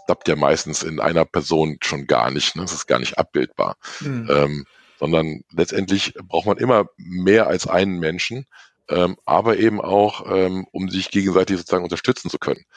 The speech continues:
Speaker 1: Das ist natürlich ein, ein weiteres, ähm, wichtiges Gut. Ähm, man ist nicht allein mit etwas, sondern man, man hat Support von anderen. Ähm, man muss natürlich immer eins sagen, äh, wenn man wieder ein Stück weit in die Agilität schaut,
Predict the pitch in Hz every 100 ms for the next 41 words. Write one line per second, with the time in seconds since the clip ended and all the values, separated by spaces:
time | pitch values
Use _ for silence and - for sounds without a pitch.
0 | - _ _ 85 90 92 90 85 85 80
1 | 78 80 76 76 107 90 80 - - -
2 | 76 76 71 67 - - - 92 85 -
3 | 95 95 82 - - - _ _ 85 85
4 | 85 87 - 71 73 - 98 - 85 80
5 | 104 87 - - - - - - - 69
6 | 71 73 73 76 73 73 73 - - 90
7 | 85 - 80 - 87 95 - - _ _
8 | - - _ - 82 78 _ _ 87 98
9 | 107 101 98 104 62 98 127 95 90 110
10 | 117 110 98 95 - 90 92 90 - 95
11 | 87 104 92 87 87 90 85 85 80 -
12 | 107 - - 69 90 -